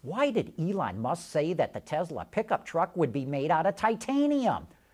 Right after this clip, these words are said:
Is Elon Musk forced to use titanium to save weight so he can fit bigger batteries into the truck?" Temper, the dude was smoking a doob. He's not gonna make a truck out of titanium. Look,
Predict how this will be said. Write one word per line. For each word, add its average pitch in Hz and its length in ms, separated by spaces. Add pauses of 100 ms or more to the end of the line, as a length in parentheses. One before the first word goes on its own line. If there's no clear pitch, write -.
(120)
Is - 220
Elon 160 360
Musk 139 300
forced 135 420
to - 60
use 151 260
titanium 160 640
to 127 80
save 139 360
weight 113 340 (240)
so 160 160
he 143 100
can 135 160
fit 165 240
bigger 170 220
batteries 170 520
into 233 220
the 196 100
truck?" 269 440 (360)
Temper, 196 580 (500)
the 277 100
dude 349 420
was 180 140
smoking 269 400
a 214 80
doob. 285 680 (300)
He's 311 140
not 294 200
gonna 127 140
make 120 180
a 127 40
truck - 280
out 104 100
of 87 120
titanium. 123 880 (280)
Look, - 320